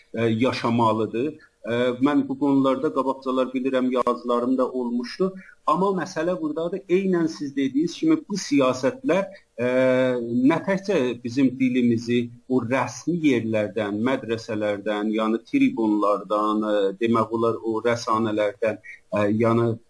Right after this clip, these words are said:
e, demək olar, dışarıya, e, ötürür, yəni eşiyə ötürür. Bəlkə bu da ona gəlir, bunun son səngəri ki, anaların, demək olar, ürəkləridir, anaların dilləridir,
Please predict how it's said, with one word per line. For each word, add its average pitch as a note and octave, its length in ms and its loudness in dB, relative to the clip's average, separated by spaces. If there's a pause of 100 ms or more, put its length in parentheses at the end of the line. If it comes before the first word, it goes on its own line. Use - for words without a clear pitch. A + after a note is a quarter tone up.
(160)
e, G#2+ 120 2 (100)
demək A2+ 300 2
olar, A2+ 240 2
dışarıya, A2+ 600 0
e, F#2 1300 -6
ötürür, A2 460 0 (120)
yəni G#2 360 0
eşiyə A#2 360 -2
ötürür. B2 360 -2 (300)
Bəlkə F#3 360 0
bu F#3 120 -10
da G3 80 0
ona F#3 160 2
gəlir, F3+ 480 -2
bunun E3+ 380 2
son G3 320 -2
səngəri G#2 640 -2
ki, A2 220 -2 (260)
anaların, C#3 640 2
demək B2+ 360 -2
olar, A#2+ 340 -2
ürəkləridir, G#2+ 920 -4
anaların G2+ 580 0
dilləridir, G2+ 640 -4